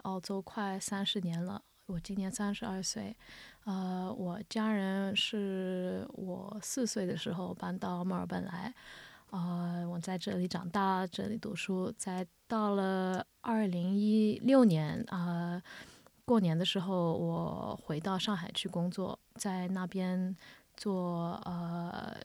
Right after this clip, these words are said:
一个英文媒体的记者，呃，主要是关心，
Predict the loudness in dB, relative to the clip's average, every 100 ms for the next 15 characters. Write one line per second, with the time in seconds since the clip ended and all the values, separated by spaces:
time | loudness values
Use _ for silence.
0 | -14 -10 -8 -4 -2 2 4 6 4 2
1 | 0 0 0 -2 -2 -2 -4 -4 -4 -4
2 | -6 -10 -18 -20 -20 -10 -4 -2 -2 -2
3 | -2 -2 -2 -4 0 0 0 2 4 4
4 | 2